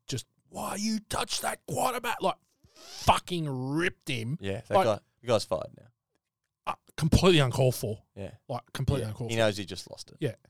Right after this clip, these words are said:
Speaker 2: Yeah.
Speaker 1: But, like, yeah.
Speaker 2: Couldn't control himself.
Speaker 1: Yeah.
Speaker 2: But, um, uh, what was I gonna say? The wide receivers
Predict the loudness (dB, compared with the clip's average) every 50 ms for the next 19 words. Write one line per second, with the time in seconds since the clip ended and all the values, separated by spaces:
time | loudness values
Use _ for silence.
0 | _ -20 -20 -20 _ _ -2 -2 -2 -2 -4 _ _ _ -2 0 0 0 -2 -4
1 | _ _ _ _ -8 -8 -8 -8 -10 -14 _ _ _ _ _ _ _ -8 -8 -8
2 | -8 -12 -14 -10 -8 -6 -6 -6 -6 -8 -12 -16 -18 -20 _ _ _ _ _ _
3 | _ _ _ _ _ _ _ -18 -18 -18 -20 _ _ _ _ _ _ _ _ _
4 | _ _ _ _ _ _ _ _ 4 4 4 6 6 6 6 6 4 2 -2 -10
5 | -18 -20 _ _ _ _ _ _ _ _ _ _ -20 -20 _ _ -4 0 2 2
6 | 4 4 2 2 0 0 -2 -4 -6 -8 -10 -12 -14 -16 -16 -18 -18 -20 -20 -20
7 | -20 -20 -20 -18 -16 -16 -14 -14 -14 -16 -16 -14 -16 -16 -16 -20 _ _ _ _
8 | _ _ _ -20 -20 -20 -20 _ _ -2 -2 0 6 8 8 8 8 6 2 2
9 | 2 2 2 2 -2 -6 -8 -10 -12 -14